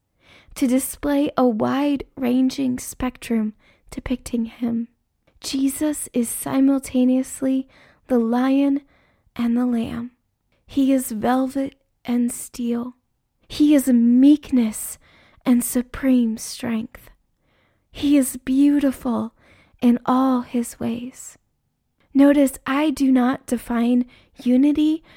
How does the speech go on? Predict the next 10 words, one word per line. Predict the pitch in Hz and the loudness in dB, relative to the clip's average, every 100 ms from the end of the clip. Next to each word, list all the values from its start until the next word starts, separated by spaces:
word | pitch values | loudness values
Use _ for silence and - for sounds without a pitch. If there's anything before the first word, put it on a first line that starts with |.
| _ | _
through | - 277 | -4 -2
denomination, | 240 247 233 240 214 214 208 - - 226 226 _ _ _ _ _ _ _ _ _ | 0 0 0 0 -2 -2 -4 -6 -8 -10 -10 _ _ _ _ _ _ _ _ _
because | - 269 277 | -4 -2 2
the | 285 | 2
Bible | 277 277 302 311 294 | 2 0 2 2 2
leaves | 247 240 - | 2 -2 -4
no | 240 247 269 | -2 0 2
room | 277 240 254 269 320 | 0 2 2 4 2
for | - 254 | 0 -2
distinction | 240 - - 240 240 - 294 | -2 -6 -6 -4 -4 -2 -2